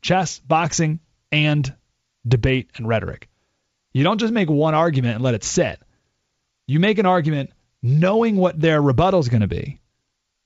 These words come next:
so that you can make another proper rebuttal back. Or before you make an argument,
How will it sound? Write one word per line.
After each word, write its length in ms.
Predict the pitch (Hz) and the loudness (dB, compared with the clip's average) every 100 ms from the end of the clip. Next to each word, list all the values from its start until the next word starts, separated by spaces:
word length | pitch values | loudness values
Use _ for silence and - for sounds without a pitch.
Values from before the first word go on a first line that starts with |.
| _ - | _ -10
so 140 | - | -4
that 80 | 165 | -2
you 160 | 170 165 | 0 0
can 140 | 180 | 2
make 160 | 170 160 | 2 2
another 240 | 156 156 | 2 0
proper 280 | - 139 131 | 0 0 0
rebuttal 300 | 120 113 101 | 0 2 2
back. 400 | 92 60 - - _ _ _ _ _ _ _ _ _ _ _ _ - | -2 -6 -12 -20 _ _ _ _ _ _ _ _ _ _ _ _ 0
Or 480 | 214 262 123 117 - _ _ _ _ _ _ _ - | 2 2 2 -6 -10 _ _ _ _ _ _ _ -4
before 500 | 160 - - 240 311 | 0 0 0 2 2
you 160 | 233 165 | 2 2
make 180 | 135 | 0
an 100 | 117 | 0
argument, 440 | 104 92 80 62 | 0 0 -4 -10